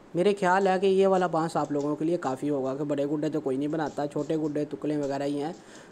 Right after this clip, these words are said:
वो इस बांस से आप आराम से बना सकते हो। उसको छीलना भी बहुत आसान है, आप देख सकते हो वीडियो में, आराम से मैं छील रहा हूँ। एक तरफ से मैं इसका जो मारता हूँ नाइफ़,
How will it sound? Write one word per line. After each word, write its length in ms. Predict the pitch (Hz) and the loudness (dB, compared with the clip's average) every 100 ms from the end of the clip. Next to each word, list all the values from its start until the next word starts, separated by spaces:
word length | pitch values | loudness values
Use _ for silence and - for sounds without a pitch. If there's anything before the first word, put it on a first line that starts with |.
| - | 0
वो 300 | 190 202 202 190 | 4 6 4 0
इस 140 | 196 | 0
बांस 280 | 170 160 156 | 2 2 2
से 80 | 170 | 0
आप 200 | 156 156 | 0 0
आराम 240 | 143 139 | 0 -2
से 140 | 139 151 | -2 -4
बना 240 | 143 127 | -4 -6
सकते 320 | 123 123 - | -8 -12 -8
हो। 160 | 131 165 - - - - | -8 -8 -12 -20 -10 -6
उसको 220 | 156 170 | -4 -4
छीलना 400 | 170 156 151 160 | -2 -2 0 -2
भी 80 | 165 | -2
बहुत 260 | 147 151 156 | 0 -2 -2
आसान 360 | 147 139 143 | -4 -4 -2
है, 80 | 156 | -2
आप 120 | 156 | -2
देख 220 | 147 131 131 | -2 -4 -4
सकते 280 | 139 - | -8 -4
हो 140 | 156 147 | -4 -2
वीडियो 340 | 135 135 160 | -4 -2 -2
में, 140 | 165 180 | 0 -2
आराम 460 | - 175 190 208 208 | 0 2 4 4 2
से 120 | 202 | 2
मैं 100 | 202 | 2
छील 240 | 196 151 | 0 0
रहा 160 | 165 185 | 2 4
हूँ। 120 | 196 | 4
एक 220 | 170 170 | 2 0
तरफ 200 | - 202 | 2 2
से 160 | 196 202 | 4 4
मैं 180 | 202 196 | 4 2
इसका 420 | 156 - 175 175 | 0 -4 0 2
जो 200 | 160 165 156 | 2 0 0
मारता 340 | 156 143 165 | 0 0 -2
हूँ 240 | 165 165 156 | 0 0 2
नाइफ़, 320 | 160 226 | 2 2